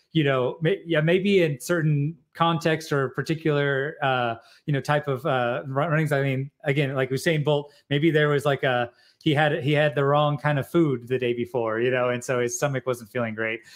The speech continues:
So he lost to Johan Blake that day, or Johan Blake just, you know, took the extra, ex-, extra spice. So that's, that's literally, like, you know, the difference that could make it between Java running faster and C plus plus running faster,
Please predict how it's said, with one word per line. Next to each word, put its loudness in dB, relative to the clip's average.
So 2
he 0
lost 0
to -2
Johan 0
Blake -2
that -4
day, -2
or 0
Johan 0
Blake -2
just, -8
you -2
know, 2
took -4
the 2
extra, 0
ex-, 0
extra 0
spice. 0
So 2
that's, 2
that's 4
literally, 6
like, 4
you 2
know, 4
the 0
difference 0
that 0
could -4
make 0
it 0
between -2
Java 4
running 2
faster 2
and -4
C -6
plus -4
plus -2
running -2
faster, -2